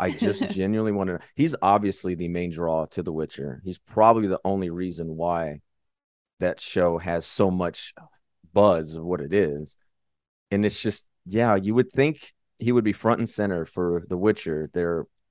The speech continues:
Speaker 1: what I thought would have been, like, almost their flagship show.
Speaker 2: Mm-hmm.
Speaker 1: And he wasn't.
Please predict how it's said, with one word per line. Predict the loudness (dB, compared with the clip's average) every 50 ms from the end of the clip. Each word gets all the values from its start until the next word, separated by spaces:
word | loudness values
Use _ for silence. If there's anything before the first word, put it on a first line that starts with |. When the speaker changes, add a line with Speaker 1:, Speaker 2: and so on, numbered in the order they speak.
| _ _
Speaker 1:
what | -10 -6 -4 -4
I | -4 -4 -4 _
thought | 2 2 4 2 2
would | -2 -4 -2
have | -2
been, | -4 -4 -4
like, | -4 -8 -10 -12 -18 _ _
almost | -4 -2 -2 -2 -4
their | -8 -12
flagship | -12 -12 -8 -4 0 0 2 0 0 -2 -6 -8 -6 -4 -4 -4 -6
show. | -10 -8 -2 0 2 2 2 2 0 -4 -8 -12 _ _ _ -4
Speaker 2:
Mm-hmm. | -4 -2 -2 -2 -4 -4 -4 -4 -4 -6 -8 -12 _ _ _ _ _ _ _ _ _ _ _ _
Speaker 1:
And | 0 2 2
he | 4
wasn't. | 6 6 6 6 6 4 -2 -4 -6 -8